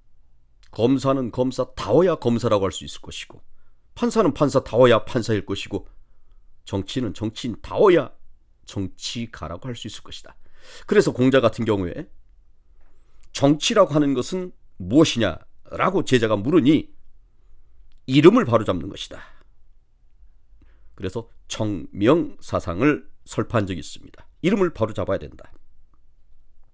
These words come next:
그래서 군군, 신신, 부부, 자자. 군주는 군주답고, 신하는 신하답고, 부모는 부모답고, 자식은 자식다울 때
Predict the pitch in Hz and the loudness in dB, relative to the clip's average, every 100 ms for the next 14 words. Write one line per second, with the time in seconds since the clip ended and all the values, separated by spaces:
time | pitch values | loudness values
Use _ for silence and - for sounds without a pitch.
0 | - - - - - - - - 92 110 | -20 -20 -20 -20 -20 -20 -20 -14 -12 -10
1 | - - 123 127 143 160 165 - - - | -10 -2 0 2 4 2 0 -12 -16 -10
2 | - 165 170 151 127 82 - - - - | -6 -4 -2 -2 -2 -4 -8 -20 -20 -20
3 | - 117 104 127 123 - - - 95 78 | -6 -4 0 -2 -4 -12 -6 -2 -2 -2
4 | - - - - - 120 117 117 110 127 | -12 -20 -20 -20 -2 0 2 0 0 2
5 | 131 127 - - 135 - 151 147 131 - | 2 2 2 0 0 2 2 2 0 2
6 | 156 - - 117 - 131 127 117 190 196 | 2 2 0 -4 0 2 2 0 0 2
7 | 160 - - 120 - 120 - 107 - - | 2 0 -2 -4 -4 -6 -6 -8 -10 -12
8 | - 101 98 - 143 143 | -8 -8 -8 -6 -6 -6